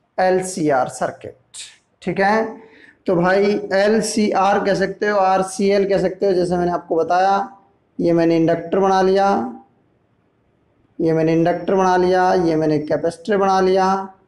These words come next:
और ये मैंने एक रजिस्टर बना लिया, और इनको एसी circuit से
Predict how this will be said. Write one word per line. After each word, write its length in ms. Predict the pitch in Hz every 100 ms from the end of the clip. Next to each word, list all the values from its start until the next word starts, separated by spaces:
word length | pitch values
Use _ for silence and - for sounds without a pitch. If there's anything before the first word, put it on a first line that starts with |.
| _ _ _ _ -
और 280 | 170 165 170 156
ये 140 | 196 196
मैंने 260 | 156 151
एक 560 | 143 - 135 127 127 -
रजिस्टर 500 | 165 170 151 - 160
बना 220 | 123 107 - -
लिया, 140 | - _ _ _ _ _ _ _ _ _ _ _ _ _ _ _ _ _ _ _ _ _ _ _ -
और 180 | 170 185
इनको 420 | 190 202 208 208
एसी 440 | 190 180 180 220
circuit 460 | 208 185 151 - 151
से 280 | - 180